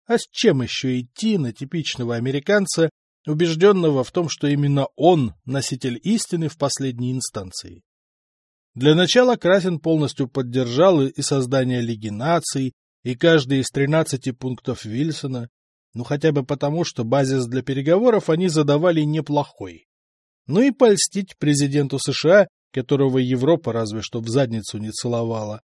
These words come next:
А с серым кардиналом американцев, полковником Хаузом, работал лично Савенков.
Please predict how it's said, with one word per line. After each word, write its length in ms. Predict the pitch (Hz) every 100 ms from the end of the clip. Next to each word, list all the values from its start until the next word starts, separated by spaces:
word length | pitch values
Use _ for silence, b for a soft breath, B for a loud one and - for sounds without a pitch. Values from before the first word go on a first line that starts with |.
| _ _ _
А 180 | 120 135
с 120 | -
серым 400 | 151 143 135 127
кардиналом 840 | - 131 123 139 180 208 127 110 -
американцев, 800 | 123 131 135 135 117 101 95 - -
полковником 680 | 131 135 127 113 107 117
Хаузом, 680 | 110 - 131 107 101 98 92 _ _ _ -
работал 540 | 135 165 240 240 196
лично 360 | 180 - 185 165
Савенков. 760 | - 117 110 107 101 101 _